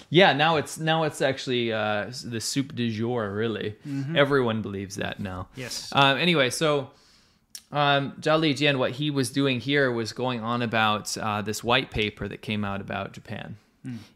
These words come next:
Speaker 1: And Japan basically is insinuating a scenario that it would defend Taiwan.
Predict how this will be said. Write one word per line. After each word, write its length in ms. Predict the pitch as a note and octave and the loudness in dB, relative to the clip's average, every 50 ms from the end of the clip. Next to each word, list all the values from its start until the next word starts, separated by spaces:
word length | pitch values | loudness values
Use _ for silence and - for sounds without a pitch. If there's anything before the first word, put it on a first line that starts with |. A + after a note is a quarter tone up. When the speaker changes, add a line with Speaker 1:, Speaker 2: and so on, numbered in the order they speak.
| - - | -8 -6
Speaker 1:
And 120 | A#2+ A#2 | -6 -4
Japan 440 | A2 A#2 - - D3+ D#3 D#3 D#3+ D#3 | -4 -4 0 2 4 4 4 2 4
basically 880 | B2+ B2+ A#2 A#2+ A#2+ - B2+ - - A#2 A#2 A2+ A2+ A2+ A2+ A2+ - - | 4 4 4 4 2 0 -4 -4 -4 -2 -2 0 0 0 -2 -4 -6 -6
is 340 | A#2 A#2+ A2+ A2+ A2 G#2 - | -2 0 0 0 0 -2 0
insinuating 1200 | C3+ C#3+ C3+ A#2+ - - G3+ G3+ G#3 G#3 E3 B2+ A2 G#2 G2+ G2+ G#2 G2+ G#2 G2+ G2+ A2+ B2+ A#2+ _ _ _ _ _ _ _ _ - | 0 0 2 4 4 6 6 4 4 4 2 2 0 0 -2 -2 -4 -4 -4 -4 -4 -6 -8 -8 _ _ _ _ _ _ _ _ -6
a 240 | A#2+ A#2+ A#2 A#2 A2+ | -2 0 0 2 0
scenario 800 | - - - C3+ B2+ B2 B2 B2 A#2+ A2+ G#2+ G2+ G2+ G2+ G#2 G#2+ | 0 0 0 2 2 4 4 4 4 4 2 0 0 0 -2 -4
that 260 | G#2 A2 A#2 A2 A2 - B2+ | -2 -2 -2 -2 -2 -2 -6
it 120 | C3 - - | -6 -4 0
would 180 | B2+ B2 A#2 | -2 -2 -2
defend 600 | - A#2 - - - A2+ A2 A2 A2 G#2+ G#2 A2 _ - | -2 -8 -6 -2 -2 0 0 2 0 0 -2 -4 _ -12
Taiwan. 720 | - - G#2 G2+ G2+ G2 G2+ G2+ G2 F#2+ F#2+ F#2 F#2 G#2 A#2+ | -6 -4 -4 -2 -2 -4 -6 -8 -8 -8 -8 -10 -10 -12 -14